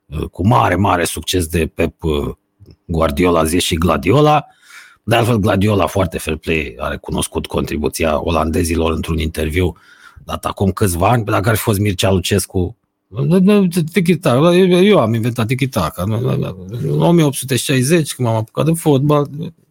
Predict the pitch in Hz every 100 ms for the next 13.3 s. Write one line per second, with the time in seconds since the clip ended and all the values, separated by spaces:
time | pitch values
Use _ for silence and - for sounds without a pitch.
0 | _ - 87 - 85 - 78 76 78 -
1 | 87 85 87 - 95 98 110 101 90 87
2 | 87 90 _ - - - - - 131 -
3 | 151 139 131 135 127 120 127 143 127 120
4 | 131 143 - 92 85 - _ _ _ _
5 | _ - 165 180 190 - 101 95 160 -
6 | - - - 131 139 165 156 190 170 143
7 | 135 139 175 - 131 127 120 117 _ _
8 | _ - 98 - - 104 101 87 110 92
9 | 85 92 107 87 87 78 - 165 165 165
10 | - _ - - - - - 127 - 135
11 | 120 117 156 208 247 - 214 185 - 170
12 | 185 202 - 160 165 160 143 131 170 165
13 | 151 139